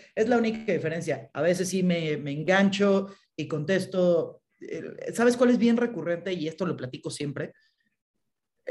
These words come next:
Hay una muy recurrente y es, este, me arroban, ¿no? Arroba Majola, Majola B.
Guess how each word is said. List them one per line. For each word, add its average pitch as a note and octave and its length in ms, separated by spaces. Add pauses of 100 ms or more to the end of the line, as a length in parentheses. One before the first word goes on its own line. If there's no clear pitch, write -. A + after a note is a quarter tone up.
Hay G3+ 160
una A#3+ 180
muy B3 200
recurrente F3 540
y F3 120
es, - 300 (720)
este, F3 400
me F3 120
arroban, E3 400
¿no? A3+ 280
Arroba F#3+ 680
Majola, E3 580 (240)
Majola E3+ 340
B. C#3 320